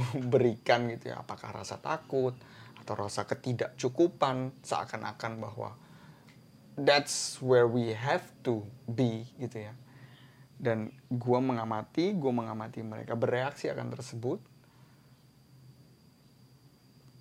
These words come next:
Hmm. Muncul rasa sedih lagi,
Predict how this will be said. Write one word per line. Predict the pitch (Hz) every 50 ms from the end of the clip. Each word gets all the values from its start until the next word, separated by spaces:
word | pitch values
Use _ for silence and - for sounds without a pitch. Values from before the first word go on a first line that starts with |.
| - - - -
Hmm. | 147 143 135 127 123 - - - - - - - - - - - - - - - - - - - - - 156 143 - - - - - -
Muncul | 151 151 156 156 160 151 - 185 185
rasa | 180 170 151 143 139 135 - 143 135 131
sedih | 127 - - 143 131 123 117 - 131 123 127 - 143
lagi, | 131 120 113 110 110 113 120 143 180